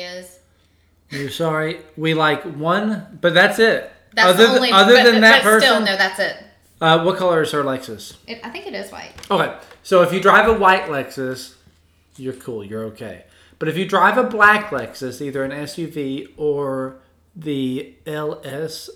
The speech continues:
Speaker 2: four thirty with a personalized <laughs> vanity plate that you park in your front yard, you are the worst human being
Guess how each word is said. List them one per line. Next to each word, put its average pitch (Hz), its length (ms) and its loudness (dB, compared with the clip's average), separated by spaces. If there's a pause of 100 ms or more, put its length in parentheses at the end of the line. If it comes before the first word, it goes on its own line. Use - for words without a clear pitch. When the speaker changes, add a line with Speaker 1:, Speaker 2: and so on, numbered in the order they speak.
(160)
Speaker 2:
four 156 300 -8
thirty 165 760 -8 (500)
with 151 220 -2
a 127 400 -4 (420)
personalized 151 920 -2
<laughs> - 60 -14
vanity 147 560 -6
plate 151 560 -6 (260)
that 156 100 -14
you 135 140 -8
park 147 340 -4
in 147 60 -4
your 131 240 -2
front 147 260 -8
yard, 143 540 -6 (1300)
you 139 280 -6
are 139 140 -4
the 131 160 -8
worst 156 420 -12
human 147 380 -12
being 127 460 -12